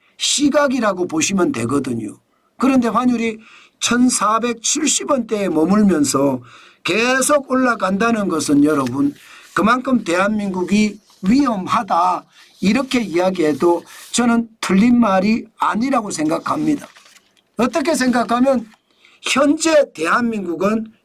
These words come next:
총체적 위기입니다. 대한민국은 비상사태입니다. 그만큼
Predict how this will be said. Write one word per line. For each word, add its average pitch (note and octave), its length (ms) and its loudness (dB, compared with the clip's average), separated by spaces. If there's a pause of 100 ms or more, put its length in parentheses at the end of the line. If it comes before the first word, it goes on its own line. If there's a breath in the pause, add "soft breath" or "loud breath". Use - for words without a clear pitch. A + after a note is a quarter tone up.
총체적 C4+ 760 -2
위기입니다. A#3 640 -4 (760)
대한민국은 A#3 760 0 (100)
비상사태입니다. A3+ 1160 -2 (760)
그만큼 B3+ 680 0